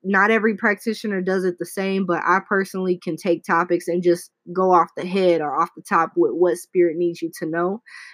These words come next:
And then, you know, X, Y, and Z. But there's different readings for different things that you're looking for. So make sure that you're being clear about what you are, what you're looking for from the reading.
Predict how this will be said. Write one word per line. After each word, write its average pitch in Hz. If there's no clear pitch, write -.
And 175
then, 160
you 175
know, 156
X, 175
Y, 160
and 156
Z. 175
But 180
there's 214
different 196
readings 214
for 185
different 180
things 202
that 175
you're 165
looking 180
for. 160
So 202
make 240
sure 226
that 214
you're 202
being 180
clear 196
about 160
what 175
you 165
are, 160
what 226
you're 190
looking 202
for 190
from 190
the 170
reading. 185